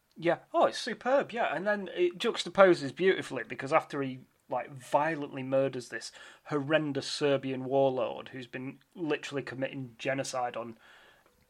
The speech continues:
uh, on civilians, that he's then given, you know, a Silver Star as an act of heroism, and the way that Friedkin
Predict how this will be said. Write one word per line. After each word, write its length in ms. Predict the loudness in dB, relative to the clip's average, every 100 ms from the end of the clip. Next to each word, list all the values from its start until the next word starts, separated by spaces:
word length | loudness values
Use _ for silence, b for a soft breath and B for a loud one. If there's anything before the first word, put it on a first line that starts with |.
| 4
uh, 280 | 6 6 2
on 160 | -4 -6
civilians, 840 | -2 2 2 0 -6 -14 -20 -20 -20 b b b b _ _ _ _ _ 2
that 260 | 4 6
he's 140 | 4 6
then 200 | 4 6
given, 540 | 2 2 2 0 -4 _
you 120 | -2
know, 180 | -2 -2
a 40 | -6
Silver 420 | 0 0 2 -4
Star 520 | 0 4 6 4 0 _ -8
as 160 | -4
an 200 | -4 -8 -16 _ 2
act 280 | 2 -2
of 100 | -10
heroism, 600 | 0 2 4 2 -2 -6
and 220 | -10 -12 -8
the 120 | 0
way 160 | 4 2
that 160 | 0
Friedkin 680 | -8 -4 -4 -4 -4 -4